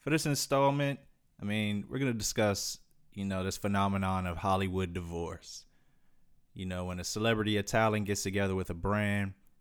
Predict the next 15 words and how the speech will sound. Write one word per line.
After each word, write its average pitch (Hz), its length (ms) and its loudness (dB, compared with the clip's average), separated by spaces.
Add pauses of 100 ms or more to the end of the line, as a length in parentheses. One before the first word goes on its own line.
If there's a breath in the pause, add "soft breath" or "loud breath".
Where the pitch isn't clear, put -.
(480)
they 98 120 0
establish 92 460 -2
a 87 40 -6
partnership, 104 920 0 (1120)
an 92 100 -6
ambassadorship, 101 1040 0 (960)
endorsement, 101 680 -2
sponsorship, 110 960 -2
you 110 100 -6
know, 95 440 -6
all 107 200 2
under 107 180 0
that 101 140 0
same 107 320 2
umbrella. 107 540 2